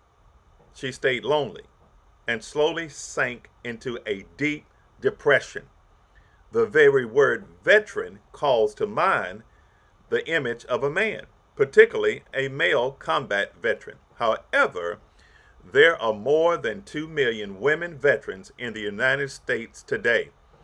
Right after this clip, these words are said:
and the women veterans are the nation's fastest growing veteran population.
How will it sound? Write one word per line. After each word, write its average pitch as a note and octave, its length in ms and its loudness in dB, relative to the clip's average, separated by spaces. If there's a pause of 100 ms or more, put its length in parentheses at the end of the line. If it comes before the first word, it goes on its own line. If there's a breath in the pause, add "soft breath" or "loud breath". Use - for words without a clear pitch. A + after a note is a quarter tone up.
(240 soft breath)
and A2+ 160 -6
the G#2+ 80 4
women D#3 320 -2
veterans C#3 540 -2 (360 soft breath)
are A2 200 0
the G#2 140 -2
nation's C3 580 -4
fastest D3+ 720 -2
growing C3+ 560 -2 (360 soft breath)
veteran C3+ 420 2
population. B2 880 -4